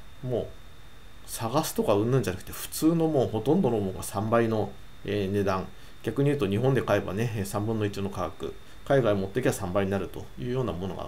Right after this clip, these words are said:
ゴロゴロしてるんでね、まあ、そら、国内転売やってる人が苦労するはずだし、やっぱ輸出やるとね、えー、商品探しやすいし、儲けやすいのは当たり前だなというふうにね、改めて実感しました。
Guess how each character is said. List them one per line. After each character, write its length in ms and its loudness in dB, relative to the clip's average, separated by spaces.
ゴ 80 0
ロ 60 2
ゴ 140 -2
ロ 40 -10
し 120 -12
て 80 -8
る 80 -6
ん 40 -10
で 80 -10
ね、 220 -4
ま 60 -6
あ、 40 -8
そ 160 -6
ら、 320 8
国 240 -4
内 120 0
転 260 -4
売 180 2
や 80 0
っ 40 -8
て 140 -2
る 60 2
人 220 -6
が 120 -2
苦 140 -6
労 140 0
す 120 -4
る 60 -6
は 120 -2
ず 120 -4
だ 100 0
し、 340 2
や 60 -6
っ 40 -8
ぱ 80 4
輸 60 6
出 220 0
や 60 6
る 80 -2
と 120 -6
ね、 260 0
え 380 -6
ー、 40 -8
商 140 -6
品 140 -8
探 240 -2
し 100 -4
や 80 0
す 120 -4
い 40 0
し、 60 -6
儲 200 -4
け 120 -4
や 60 -2
す 120 -8
い 20 -6
の 80 -6
は 40 -6
当 60 -10
た 60 -2
り 80 2
前 200 2
だ 80 0
な 80 0
と 180 -8
い 80 -2
う 40 0
ふ 120 -6
う 40 -4
に 120 -6
ね、 180 -2
改 300 0
め 80 -2
て 140 0
実 180 -6
感 160 -8
し 100 -8
ま 80 -8
し 80 -6
た。 80 -10